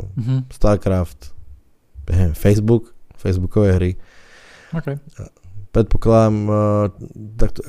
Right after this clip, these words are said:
Speaker 2: myslím si, že to asi keď takto radikálne sa,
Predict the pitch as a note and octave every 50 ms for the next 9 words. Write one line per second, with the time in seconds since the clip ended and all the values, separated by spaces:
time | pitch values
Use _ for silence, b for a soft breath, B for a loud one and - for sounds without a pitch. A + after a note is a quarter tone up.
0 | G2 F#2+ F#2+ A#2 B2 - C#3 B2+ - - A#2+ A2+ G#2+ - A#2 A2+ - - G2 -
1 | - - - - - - - - - - - - - G#2 G2 - G#2+ G#2+ G#2 G2+
2 | G#2 - - A2 G#2+ G#2+ G2+ - - G2+ G2+ G2+ G2